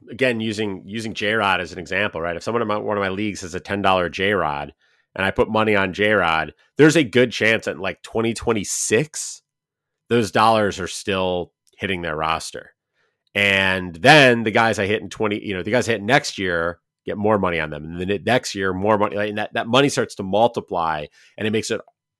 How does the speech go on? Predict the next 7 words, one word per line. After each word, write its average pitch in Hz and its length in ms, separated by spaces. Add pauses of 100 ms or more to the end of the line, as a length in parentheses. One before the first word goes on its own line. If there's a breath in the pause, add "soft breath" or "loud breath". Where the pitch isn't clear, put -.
(200)
more 131 360
challenging 120 600
for 101 140
that 104 340
manager 92 760
to 80 160 (100)
build 101 600